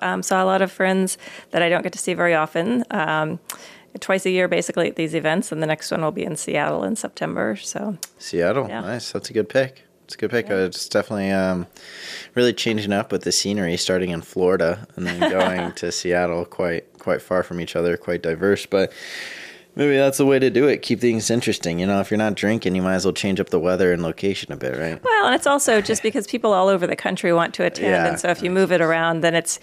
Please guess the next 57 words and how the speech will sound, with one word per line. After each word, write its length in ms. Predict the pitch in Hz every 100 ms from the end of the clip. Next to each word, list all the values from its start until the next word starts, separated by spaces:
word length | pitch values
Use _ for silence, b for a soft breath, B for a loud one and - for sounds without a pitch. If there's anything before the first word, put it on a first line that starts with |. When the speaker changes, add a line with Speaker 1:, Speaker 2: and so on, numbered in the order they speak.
| B B
Speaker 1:
easier 380 | - 208 185 170
for 140 | -
some 220 | 170 175 170
people. 440 | 180 - - 190
I 40 |
mean, 140 | 185 190
it's 100 | 180
a 40 |
little 140 | 208 202
bit 140 | -
closer 340 | - 180 - 170
for 140 | -
me, 160 | 180 170
but 120 | 190
it's 140 | -
still, 300 | - 196 202
I 80 | 208
haven't 180 | - 220
gotten 260 | 214 - 170
one 120 | 165
that's 260 | 160 -
drivable 560 | - 180 175 175 - -
for 100 | -
me 180 | - -
yet. 280 | - - - B B B B
Speaker 2:
Yeah, 420 | 107 110 117 107 87
I, 240 | 95 110
um, 560 | 113 110 104 101 95 - _ _ _ - - -
there, 220 | 107 107
when 160 | 107 107
I 140 | 107
went 340 | 101 107 -
to 720 | - - - 104 98 95 92 -
one 220 | 95 95
of 220 | 92 87
the 280 | 92 87 85
Monkey 360 | 85 85 - 85
dao, 460 | 82 80 78 78
like, 240 | 82 78 82
executive 580 | 78 95 78 - 80 80
meetings, 420 | 82 85 78 73
it 60 |
was 140 | 78 80
in 80 | 78
Chicago, 720 | - 71 76 78 76 60 -
Speaker 1:
Mm-hmm. 200 | 202 190
Speaker 2:
and 80 | 220
we 60 | 101
were 120 | 90
trying 240 | - 90
to 60 | 87
figure 240 | - 85
out 180 | 80 60
where 220 | 85 85
to 120 | 80
do 220 | 73 82 78
it. 160 | 76